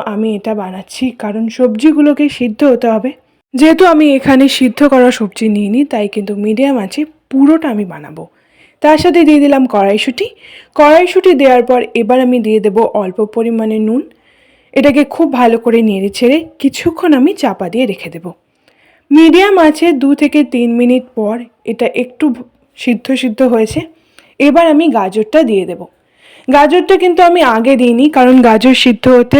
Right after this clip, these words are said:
খুব একটা বেশি সময় লাগে না। এই সব সবজিগুলোকে খুব ভালো করে নেড়ে চেড়ে নেব। এবার আমি এতে দিয়ে দিচ্ছি রসুন কুচি। রসুন কুচির সাথে দিয়ে দিলাম আদা কুচি, একদম অল্প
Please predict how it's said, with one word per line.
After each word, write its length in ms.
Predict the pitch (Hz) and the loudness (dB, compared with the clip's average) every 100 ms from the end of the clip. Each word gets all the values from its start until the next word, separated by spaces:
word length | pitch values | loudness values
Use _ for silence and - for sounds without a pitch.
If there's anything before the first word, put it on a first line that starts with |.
| 277 | 0
খুব 200 | - 226 | -2 -2
একটা 240 | 220 - 226 | -2 -2 0
বেশি 240 | 220 240 | 0 0
সময় 340 | 220 202 185 175 | -6 -6 -8 -8
লাগে 260 | 175 185 | -8 -6
না। 120 | 202 311 - | -6 -6 -6
এই 120 | 311 | -2
সব 240 | - 320 320 | 2 2 2
সবজিগুলোকে 640 | - 226 240 214 220 220 277 | 0 0 0 0 0 0 -2
খুব 220 | 269 349 | 0 -2
ভালো 240 | 220 185 180 | -2 -8 -8
করে 180 | 202 254 | -4 -2
নেড়ে 260 | 285 220 175 | 0 -2 -6
চেড়ে 260 | - 247 262 | -6 -4 -4
নেব। 160 | 165 160 - _ _ _ - | -6 -14 -20 _ _ _ -2
এবার 260 | 294 330 370 | 2 4 2
আমি 160 | 392 381 | 2 2
এতে 160 | 294 277 | 0 0
দিয়ে 180 | 247 247 | -2 -2
দিচ্ছি 260 | 247 247 254 | -2 -4 -2
রসুন 340 | 214 214 - 285 | 0 0 2 0
কুচি। 320 | 285 294 359 403 - _ _ _ _ _ _ _ _ | 2 -2 -2 -6 -8 _ _ _ _ _ _ _ _
রসুন 300 | 254 277 359 381 | -6 -2 0 0
কুচির 300 | 330 330 320 | 0 0 0
সাথে 200 | 294 277 | 0 -2
দিয়ে 180 | 254 262 | -2 -2
দিলাম 240 | 254 254 240 | 0 0 -2
আদা 260 | 214 180 214 | -6 -4 -4
কুচি, 320 | 214 247 - 320 - - | -4 -8 -6 -8 -8 -14
একদম 320 | 196 202 254 247 | -10 -4 -4 -4
অল্প 240 | 202 202 | -8 -6